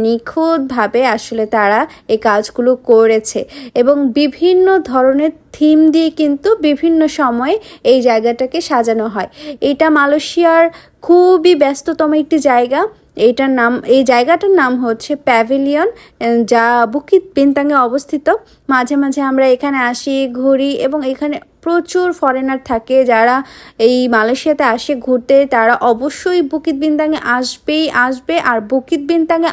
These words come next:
আসা মানেই প্যাভিলিয়ন প্লাস জালান আলোর, যেখানে অনেক খাবার পাওয়া যায়, সেইটা মাস্ট। সবার এখানে আসতেই হয়, দেখতেই হয়। আর এখানে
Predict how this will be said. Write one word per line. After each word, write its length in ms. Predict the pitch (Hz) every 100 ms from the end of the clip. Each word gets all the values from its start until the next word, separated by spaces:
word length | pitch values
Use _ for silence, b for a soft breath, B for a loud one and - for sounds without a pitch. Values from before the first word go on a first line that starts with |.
| 240
আসা 240 | 254 - 339
মানেই 320 | 349 277 269 - B -
প্যাভিলিয়ন 680 | 262 247 240 294 311 415 453 -
প্লাস 280 | 294 269 226 - - _ b b
জালান 440 | 202 247 247 277 311
আলোর, 300 | 285 254 349 - -
যেখানে 360 | 247 247 302 302 -
অনেক 360 | 285 311 370 392
খাবার 260 | - 277 240
পাওয়া 260 | 233 208 214
যায়, 180 | 370 466 B B
সেইটা 380 | - 294 269 233
মাস্ট। 340 | 196 90 - - _
সবার 340 | - 262 240 269
এখানে 280 | 254 285 294
আসতেই 560 | 247 247 - - 320 330
হয়, 220 | 330 349 330
দেখতেই 480 | 247 247 - 233
হয়। 200 | 240 190 - 262 B
আর 160 | 208 214
এখানে 280 | 226 277